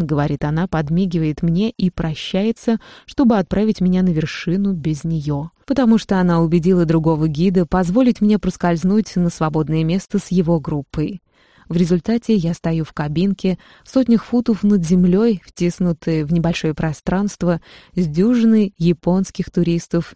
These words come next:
и их гидом. Это двухэтапное путешествие к вершине, и через десять минут после посадки мы почти на верхушке огромной горы. Объявление на английском языке сообщает,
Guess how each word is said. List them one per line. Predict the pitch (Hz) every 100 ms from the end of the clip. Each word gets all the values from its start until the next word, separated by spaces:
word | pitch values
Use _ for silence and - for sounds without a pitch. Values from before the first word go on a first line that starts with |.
| -
и | 170
их | 160 147 175 - -
гидом. | 170 139 151 139 147 147 _ _ _ _ _ _ _ _ _ _ _ _ _
Это | 214 208 208
двухэтапное | 175 185 - 208 202 185 180
путешествие | 170 175 - 175 - 175
к | -
вершине, | 170 - 226 226 214 - - - -
и | 214
через | - 202 190 160
десять | 156 202 233 214 -
минут | 196 185 180
после | - - 151
посадки | 143 - 208 - 190 -
мы | 180 196 247
почти | 190 180 - 185
на | 175
верхушке | 156 160 - 220 - 175 -
огромной | 160 151 165 165 165 170
горы. | 147 165 147 143 - _ _ _ _ _ _
Объявление | 185 180 190 226 269 233
на | 196 190
английском | 185 190 - 180
языке | 170 165 - 175
сообщает, | - 165 - - 196 240